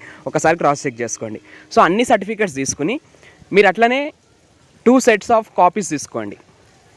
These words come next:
మీ దగ్గర ఏమేం సర్టిఫికేట్స్ ఉన్నాయో అవన్నీ two sets of xerox copies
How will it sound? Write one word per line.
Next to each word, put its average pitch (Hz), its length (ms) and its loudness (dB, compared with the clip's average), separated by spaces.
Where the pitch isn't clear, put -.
మీ 180 120 4
దగ్గర 190 220 0
ఏమేం 214 240 -4
సర్టిఫికేట్స్ 175 460 -4
ఉన్నాయో 127 260 -2
అవన్నీ 196 320 0
two 214 100 0
sets 180 260 2
of 202 140 -4
xerox 170 340 0
copies 165 240 -4